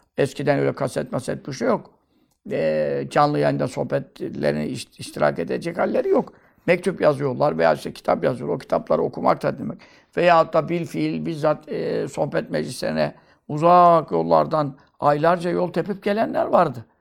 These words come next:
Şimdiki gibi her şey, bir düğmeye basıyorsun, sohbeti canlı dinliyorsun dünyanın bir ucundan. İmkanlar arttı ama feyizler azaldı, bereketler kaçtı yani.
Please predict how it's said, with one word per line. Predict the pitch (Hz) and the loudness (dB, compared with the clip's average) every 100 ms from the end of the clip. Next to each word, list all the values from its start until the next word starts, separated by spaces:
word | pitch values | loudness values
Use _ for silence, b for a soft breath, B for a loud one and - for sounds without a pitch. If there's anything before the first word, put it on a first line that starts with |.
| _ _ | _ _
Şimdiki | 170 165 143 156 | -6 -4 -4 -6
gibi | 170 175 | -4 -2
her | - | -2
şey, | 139 - - b - | -4 -10 -14 b -12
bir | - | -4
düğmeye | - - 87 | -2 0 2
basıyorsun, | - - - 139 - - | 2 0 -4 -8 -8 -10
sohbeti | - - 156 147 151 | -4 -4 -4 -8 -6
canlı | 208 214 214 | -6 -6 -8
dinliyorsun | - 359 185 - | -12 -12 -14 -14
dünyanın | 190 180 165 160 110 | -10 -2 -2 -2 -4
bir | |
ucundan. | 160 135 135 85 - b b b b | -8 -10 -14 -16 -20 b b b b
İmkanlar | 131 139 156 160 165 | -8 -4 -2 0 0
arttı | 165 143 - | 0 0 -2
ama | 320 302 | -2 -2
feyizler | 175 185 185 247 | -2 -2 0 0
azaldı, | - 156 147 139 | 0 0 -2 -2
bereketler | 143 151 165 170 214 220 | -6 -6 -6 -2 -2 0
kaçtı | 185 - - | -4 -6 -10
yani. | - - | -14 -14